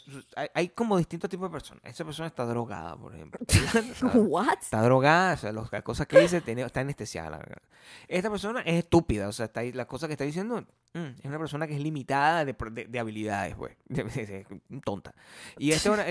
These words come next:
Speaker 1: y esta es una persona que es valiosa, pero el, el, tú sabes que lo que está diciendo, el tono que te lo está diciendo, tú sabes que si está hablando contigo, pues, no se vaya a interpretación. No es que, ya va, leí esto bien, esto está mal escrito. No, es simplemente una cosa que está diciendo.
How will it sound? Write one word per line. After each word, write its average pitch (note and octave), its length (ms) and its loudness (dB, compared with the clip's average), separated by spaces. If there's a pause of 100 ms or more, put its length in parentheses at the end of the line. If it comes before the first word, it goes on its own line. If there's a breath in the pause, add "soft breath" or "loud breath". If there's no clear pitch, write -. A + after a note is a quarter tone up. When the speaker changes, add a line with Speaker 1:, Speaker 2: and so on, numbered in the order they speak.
(120)
Speaker 1:
y D#3+ 100 -2
esta E3 120 0
es - 20 -2
una G#3+ 60 -4
persona G3+ 340 -4
que C3 160 -6
es B2 80 -4
valiosa, G#2+ 480 2
pero D3 420 0
el, - 160 -16 (240)
el, C3 200 -16
tú D#3 160 -2
sabes G3+ 360 2
que F3 120 2
lo D#3 120 6
que - 60 -8
está C#3+ 140 -2
diciendo, D#3+ 340 0
el A2+ 140 -6
tono G#3 240 4
que F#3+ 60 0
te F3+ 80 -2
lo E3 40 0
está E3 140 -2
diciendo, E3 360 -4
tú - 120 -16
sabes E3 200 -4
que C#3 220 -4
si - 140 -10
está A2+ 200 -8
hablando C#3 260 -2
contigo, F#3 360 -2
pues, B2 140 -4 (500 loud breath)
no F3 300 -2
se G#3 100 2
vaya G3 160 4
a - 20 0
interpretación. E3+ 600 -2
No D3+ 60 2
es D3+ 60 0
que, - 220 -8
ya A#2+ 140 -8
va, G#2 160 -8 (220)
leí A#2+ 520 -4
esto D3 200 -2
bien, A3+ 140 0
esto C#3 100 -6
está E3+ 120 -6
mal F#3+ 100 -2
escrito. E3+ 300 -4
No, C#3 380 0
es B2+ 100 -8
simplemente C#3+ 460 -4
una D3+ 120 -4
cosa G#2+ 200 -4
que G2 60 -6
está - 120 -10
diciendo. - 340 -10